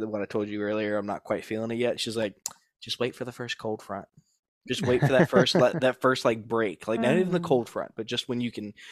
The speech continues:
Speaker 1: you can hear those, that, that wind in the trees. And anybody who's listening to this podcast right now just kinda stopped in their tracks, and they know,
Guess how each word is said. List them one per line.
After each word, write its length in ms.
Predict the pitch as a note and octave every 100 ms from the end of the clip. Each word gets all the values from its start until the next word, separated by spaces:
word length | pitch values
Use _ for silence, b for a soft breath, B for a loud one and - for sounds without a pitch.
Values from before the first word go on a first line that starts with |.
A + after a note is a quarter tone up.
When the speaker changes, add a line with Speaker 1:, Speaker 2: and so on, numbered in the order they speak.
| B -
Speaker 1:
you 60 |
can 140 | A2 -
hear 320 | - C#3 E3+
those, 380 | E3+ E3 D#3 -
that, 300 | B2+ B2 F#2+
that 200 | A2+ F#2 F2
wind 300 | A2+ B2+ C#3
in 80 | D3
the 60 |
trees. 340 | C#3 A#2+ G#2 -
And 120 | G#2+
anybody 280 | C3 D#3+ D#3+
who's 140 | C#3+
listening 320 | B2+ - A2+
to 60 | A2
this 100 | G#2
podcast 480 | - G2 F2+ F#2+ -
right 100 | E2
now 140 | F2+
just 220 | F#2+ F#2+
kinda 180 | A2 F#2
stopped 340 | - G2 F#2+
in 60 | G#2
their 80 | F#2+
tracks, 300 | - F#2+ -
and 100 | E2
they 60 |
know, 180 | G2 A2+